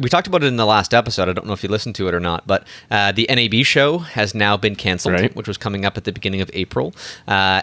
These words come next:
Speaker 1: and there's other cancellations as well that are coming all across the industry. Uh, Photokina is still on for later in the year. Um, but, uh, World Press Photo cancels its twenty twenty photo contest and award show. Um, the, uh, the U K's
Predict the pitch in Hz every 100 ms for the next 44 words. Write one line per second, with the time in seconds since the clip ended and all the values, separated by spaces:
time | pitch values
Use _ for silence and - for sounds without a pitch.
0 | - 117 117 113 - 135 185 - 131 120
1 | 123 117 - 104 101 104 127 117 101 117
2 | 104 104 135 139 120 104 90 98 113 -
3 | 90 73 135 131 - 185 156 214 247 131
4 | 107 - 117 90 82 101 - 98 90 85
5 | 85 80 76 69 - - - - - 101
6 | 101 98 98 101 - 123 120 117 - 120
7 | 107 107 113 113 - 113 - 143 147 156
8 | 151 131 131 147 117 - - 127 120 -
9 | 131 120 110 120 120 - 120 117 117 -
10 | 95 87 120 170 156 - 165 160 165 156
11 | - - - 107 107 101 101 98 98 -
12 | - - - 107 110 110 107 107 107 107
13 | 101 98 95 101 110 135 - 127 123 117